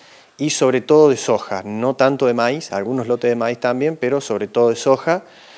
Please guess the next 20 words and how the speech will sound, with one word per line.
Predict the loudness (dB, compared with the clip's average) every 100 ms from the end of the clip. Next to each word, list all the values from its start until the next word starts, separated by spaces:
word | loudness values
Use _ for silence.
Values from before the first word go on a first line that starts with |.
| -20 -20 -4
eh, | 0 2 2 0 -4 -12 -14 -18 _ _
quemando | -2 2 4 4 2 0
principalmente | -2 -4 -2 0 0 -2 0 -2 -6 -8
las | -6 -4
hojas | -6 -4 -8
superiores, | -8 -8 -6 -2 0 0 -2 -10 -20 _ _ -20 -20 _ _ _
eh, | -6 -6 -6 -8 -12 -12 -6
y | -2 0
en | 2
algunos | 2 0 -2 0
casos, | 2 2 2 2 2
bueno, | 2 0 -2 -4
hasta, | -4 -6 -4 -4
hasta | -6 -6 -4 -4 -6
la | -8 -12 -12 -10 -6
parte | -2 -2 -2
media | -2 0 0 -4 -8 -12 _
de | -8
la | -6
planta. | -2 -2 -2 -6 -12